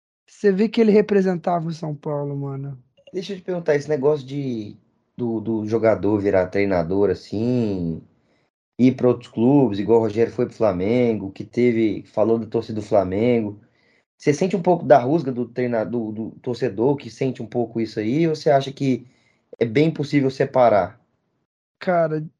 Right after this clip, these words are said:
Speaker 1: depende, cara. Acho que varia de torcida, mano. E de,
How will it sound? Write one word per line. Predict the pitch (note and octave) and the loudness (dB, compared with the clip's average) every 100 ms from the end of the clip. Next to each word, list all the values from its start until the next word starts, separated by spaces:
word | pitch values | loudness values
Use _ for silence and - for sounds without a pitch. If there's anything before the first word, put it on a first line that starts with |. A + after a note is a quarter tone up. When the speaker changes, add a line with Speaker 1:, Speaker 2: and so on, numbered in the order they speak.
| _ | _
Speaker 1:
depende, | F3+ B3 - F3 D#3 D3 D3+ | 2 2 2 0 0 -6 -10
cara. | - D3 D3 | -10 -10 -10
Acho | D3+ | -10
que | - | -10
varia | D#3 E3+ E3+ E3+ | -2 0 0 -2
de | E3 | -6
torcida, | D#3+ F#3 G3 - D3 C#3 C3+ | -2 0 0 -4 -8 -6 -6
mano. | C3+ C#3 C#3+ C#3 _ _ _ | -8 -10 -14 -16 _ _ _
E | F3+ | 0
de, | F3+ G3 G#3 G3+ | 2 2 2 0